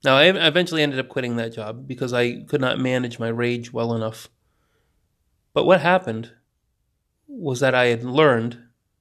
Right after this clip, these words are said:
through a mentor of mine how to change my story.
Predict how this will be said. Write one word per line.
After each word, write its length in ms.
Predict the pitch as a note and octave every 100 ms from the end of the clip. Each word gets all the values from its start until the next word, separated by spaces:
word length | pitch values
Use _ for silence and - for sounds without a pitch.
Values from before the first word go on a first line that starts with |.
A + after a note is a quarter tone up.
| _ _ _
through 340 | C3 C3 A#2+
a 60 | A#2+
mentor 400 | B2+ C3+ B2+ A2
of 80 | A2
mine 340 | G#2+ A2+ A#2 _ _ _ _ _ _
how 200 | - C3+
to 540 | C3 C#3 B2+ A#2+ A#2+
change 320 | - C#3 B2+ A#2+
my 120 | A2
story. 460 | - A2 G2+ A#2